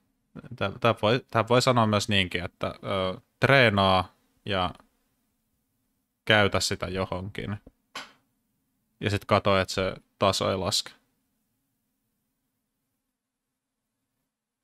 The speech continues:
Voi olla, että mä ehkä ymmärsin jotain väärin, mut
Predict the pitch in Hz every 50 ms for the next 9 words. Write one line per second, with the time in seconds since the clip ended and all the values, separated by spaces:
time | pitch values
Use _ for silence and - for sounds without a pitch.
0 | _ _ _ _ _ _ - - _ _ _ _ _ _ - - 92 92 101 101
1 | 98 92 95 - - 107 104 104 107 104 98 - 113 110 104 107 107 104 117 110
2 | 107 101 95 95 92 92 92